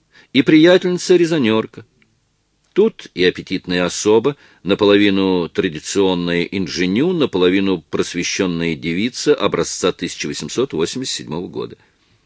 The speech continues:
Однако диалог был искрометный, действие стремительное, и публика бурно приветствовала своего покорителя.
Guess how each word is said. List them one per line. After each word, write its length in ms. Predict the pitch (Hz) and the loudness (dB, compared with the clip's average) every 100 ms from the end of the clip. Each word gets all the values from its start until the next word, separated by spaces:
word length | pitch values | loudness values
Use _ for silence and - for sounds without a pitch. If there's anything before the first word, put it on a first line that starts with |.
| _ _ _ _ _ _ - | _ _ _ _ _ _ -4
Однако 720 | 92 90 101 - 95 90 67 | -2 0 0 2 2 2 0
диалог 480 | 71 92 90 95 76 | 0 2 4 0 0
был 240 | 92 85 | 0 0
искрометный, 1080 | - - - - 87 82 82 73 58 55 - _ - - | -6 -10 -10 -6 -4 -2 -4 -6 -12 -18 -18 _ -20 -20
действие 640 | 127 - 135 117 - 101 110 | -2 2 4 2 0 0 0
стремительное, 1000 | - - 113 135 143 - 53 50 - _ _ _ _ - | -2 0 2 2 0 -4 -16 -16 -20 _ _ _ _ -2
и 120 | 101 | -2
публика 540 | - 170 156 151 131 | 0 0 0 0 0
бурно 420 | 95 82 120 139 151 | 0 -2 -2 -4 -4
приветствовала 720 | 85 76 85 - 92 95 101 | -2 0 0 -2 -6 -6 -6
своего 360 | - 67 67 | -8 -6 -6
покорителя. 640 | - - 62 58 - - | -8 -12 -12 -12 -16 -20